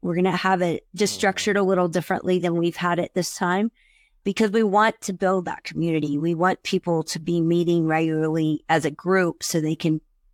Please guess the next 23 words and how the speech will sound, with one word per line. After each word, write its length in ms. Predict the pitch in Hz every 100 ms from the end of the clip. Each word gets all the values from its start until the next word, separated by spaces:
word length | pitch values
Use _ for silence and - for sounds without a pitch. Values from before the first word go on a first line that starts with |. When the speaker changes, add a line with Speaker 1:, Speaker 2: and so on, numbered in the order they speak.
| _ _ -
Speaker 1:
build 280 | 180 185
that 220 | 165 147 -
support 400 | 160 - 165 -
for 120 | 156
themselves 680 | 156 160 156 165 165 165 - _ _ _ _ -
and 100 | 165
help 260 | 175 175
others. 540 | 170 170 165 110 98 - _ _ _ _
And 100 | 175
so 220 | 175 190 180
those 260 | 185 185
are, 240 | 214 196 - -
those 240 | 208 220
are 100 | 240
coming 580 | 233 - 208 202 214 240 -
in 140 | 196 208
twenty 360 | 254 214 214
twenty-three. 800 | 202 - 196 294 269 202 170 320 - - _ _ _ _ -
And 160 | 196
in 120 | 190 185
the 80 |
meantime, 720 | 185 180 190 - 180 170 170
we're, 300 | 165 165 160